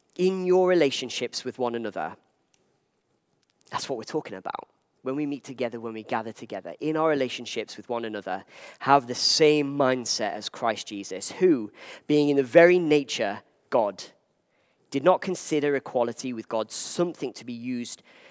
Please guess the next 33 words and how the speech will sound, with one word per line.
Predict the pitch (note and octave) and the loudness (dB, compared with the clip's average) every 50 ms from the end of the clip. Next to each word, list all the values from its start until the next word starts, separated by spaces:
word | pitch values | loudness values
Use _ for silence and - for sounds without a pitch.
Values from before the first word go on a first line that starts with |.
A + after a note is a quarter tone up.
| - _ - | -20 _ -12
to | - | -6
his | A2+ B2 B2 - - - | -2 -2 -2 -2 -2 0
own | C3+ C3+ C3+ C3 | 2 2 2 2
advantage." | A#2+ G#2+ A#2 A#2 A#2+ A2 - F#2 E2+ - - - - _ _ _ _ _ _ _ _ _ | 0 -2 -4 -6 -6 -6 -8 -10 -10 -10 -12 -14 -14 _ _ _ _ _ _ _ _ _
He | - F3+ | -2 -2
was | F#3 D#3+ | 2 4
equal, | A#3+ A#3 D#3 - A2+ G2 F#2+ G#2 - _ _ _ _ _ _ _ _ _ _ _ _ _ _ _ _ _ _ _ _ _ | 4 2 2 -2 -6 -6 -6 -8 -12 _ _ _ _ _ _ _ _ _ _ _ _ _ _ _ _ _ _ _ _ _
for | _ - B2+ | _ -10 -8
sure, | - - - C#3+ A2+ E2 F#2+ - - _ _ _ _ _ _ _ _ _ _ _ _ _ _ _ _ _ _ _ _ _ - | -6 -2 -2 -2 -2 -4 -8 -12 -18 _ _ _ _ _ _ _ _ _ _ _ _ _ _ _ _ _ _ _ _ _ -2
but | C3 C3+ | 0 0
he's | C3+ B2+ C#3+ | 0 0 0
not | D#3 C3+ | -2 -2
gonna | - D3 C3+ | -2 -4 -4
use | A#2+ C3 C#3 B2 B2+ | -2 -4 -6 -4 -6
it | A#2+ - | -6 -6
to | - | -6
his | G#2+ A2 G#2+ | -8 -8 -4
own | A#2+ C3 B2+ | -4 -2 -2
advantage. | B2 A#2 G2+ A2+ G#2+ G#2+ - G#2+ G2+ - | -2 -4 -4 -6 -6 -6 -8 -12 -12 -10
"Rather, | C3 C3 C#3+ D3 D3+ D3+ D#3 D#3 | 0 4 6 8 8 6 4 2
he | C#3 B2 B2+ | 0 -2 -4
made | B2+ C3 C#3 D3+ D#3 D#3 | 0 4 4 4 4 4
himself | E3+ E3 - - - A#2+ A#2 A#2 - - | 2 -2 -2 0 2 2 2 2 0 -2
like | B2+ C3 C3+ C#3 C#3+ - - - - _ _ _ | -2 2 4 4 2 2 -2 -10 -20 _ _ _
nothing | B2 C3 C3+ C#3 C#3 C3+ - - F#2 G2+ G#2 G2 - - - - - - - | -10 -2 0 0 0 0 -4 -6 -6 -6 -8 -10 -14 -14 -14 -14 -14 2 6
by | D3 C#3+ | 6 6
taking | - - - F#3 E3+ E3 - - E3+ D#3 | 6 4 4 4 4 4 4 0 0 0
the | D3 C#3 | 0 -2
very | B2+ C#3 F3 F3 F3+ F#3 F#3 | 6 8 10 10 10 8 6
nature | F3+ E3+ C#3+ A#2+ - - - A#2+ | 4 4 2 2 0 -2 -2 0
of | A#2 G#2 - A2+ A#2+ | 0 0 -2 -6 -6
a | |
servant, | A#2+ - - - D#3 D3 D3+ D3 D#3+ E3+ E3+ E3 - | -6 -6 -4 0 2 2 2 2 2 0 -2 -2 -6